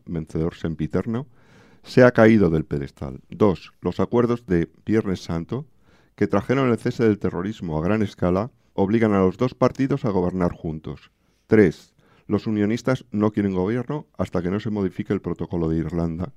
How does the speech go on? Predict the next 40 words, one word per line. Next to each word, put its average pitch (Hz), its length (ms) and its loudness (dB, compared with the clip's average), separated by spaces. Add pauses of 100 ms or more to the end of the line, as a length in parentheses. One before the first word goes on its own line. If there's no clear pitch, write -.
(120)
que 92 140 -6
posibilita 95 560 0
el 90 80 2
acuerdo 113 340 0
del 95 140 0
Brexit 101 580 -6
entre 85 320 -6
Unión 98 240 -4
Europea 92 560 -4 (100)
y 92 100 0
Reino 90 280 0
Unido, 80 380 -6 (120)
pero 131 340 2 (200)
dificulta 98 560 -4
el 92 80 2
comercio 92 480 0
con 82 140 -2
la 82 60 0
otra 80 200 -6
isla. 76 320 -10 (460)
Cuatro, 113 420 4 (420)
Johnson 131 640 0
se - 220 0
hace 92 400 0
el 82 160 -2
inglés 107 640 2 (300)
y 104 140 -2
pretende 107 360 0
cambiar 87 360 -2
todo 90 240 -6
lo 80 80 -4
atado 78 280 -6
y 76 60 -10
bien 101 220 -2
atado 90 420 -4
en 95 160 2
este 104 220 0
protocolo 95 480 0
de 85 80 2
Irlanda. 95 420 -4